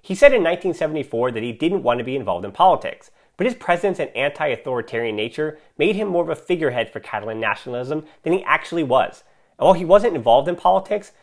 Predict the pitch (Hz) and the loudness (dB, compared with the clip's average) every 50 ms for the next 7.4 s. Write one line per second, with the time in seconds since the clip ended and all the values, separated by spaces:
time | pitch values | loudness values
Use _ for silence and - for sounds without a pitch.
0 | _ _ _ - 135 - 147 147 160 175 - - 151 143 139 - 151 139 127 120 | _ _ _ -10 -8 0 2 2 2 2 0 -2 -4 -4 -4 -2 -4 -2 -2 -2
1 | 117 120 - - 113 110 - 107 98 113 123 127 - - - - - - 113 123 | -4 -4 -6 -8 -10 -8 -8 -4 -2 -2 -2 -2 -2 -6 -10 -8 -4 -2 -2 -2
2 | - - - - 131 123 123 117 - 107 95 92 98 104 113 120 117 101 101 - | -2 -6 -8 -6 -4 -4 -4 -6 -8 -8 -8 -8 -8 -8 -8 -8 -8 -8 -8 -6
3 | - 107 110 107 104 95 95 - - 139 151 - - 160 160 165 160 - - _ | -6 -6 -4 -4 -6 -8 -8 -4 0 0 0 0 0 -2 -2 -2 -4 -8 -16 _
4 | _ _ 127 151 185 190 190 - 170 147 - - 156 170 196 202 - 139 151 147 | _ _ 4 6 6 6 6 0 -6 -8 -6 -2 2 4 4 4 4 0 -4 -6
5 | - 143 131 170 170 - - 82 - - _ _ _ _ _ - 170 214 214 214 | -4 -4 -2 -2 -2 -4 -6 -10 -12 -14 _ _ _ _ _ -6 -2 0 0 0
6 | 196 202 156 127 131 135 143 127 104 98 98 - 98 101 101 98 101 101 101 - | 0 0 0 0 0 0 0 -4 -6 -8 -8 -10 -12 -12 -4 -2 -2 -2 -2 0
7 | - 190 170 113 - - - | 4 4 4 4 2 -2 -12